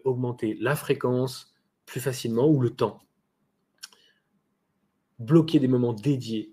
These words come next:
dans vos agendas. Notez-les. <laughs> C'est hyper important.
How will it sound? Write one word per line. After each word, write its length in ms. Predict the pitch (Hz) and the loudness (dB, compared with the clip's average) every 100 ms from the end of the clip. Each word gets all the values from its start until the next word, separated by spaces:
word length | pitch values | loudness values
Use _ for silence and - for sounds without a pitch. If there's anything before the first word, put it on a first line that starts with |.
| - | -6
dans 160 | 120 | -4
vos 160 | 117 113 | 0 0
agendas. 340 | 113 107 104 | 0 0 -2
Notez-les. 1040 | 101 135 156 170 170 151 143 139 131 123 _ - - - 127 | -2 0 4 4 4 2 4 2 0 -2 _ -14 -12 -10 -12
<laughs> 440 | 131 - 180 147 | -12 -8 -8 -8
C'est 140 | - 135 | -8 -4
hyper 340 | 156 151 127 | 0 4 4
important. 480 | 131 127 - 113 | 4 -2 -2 -2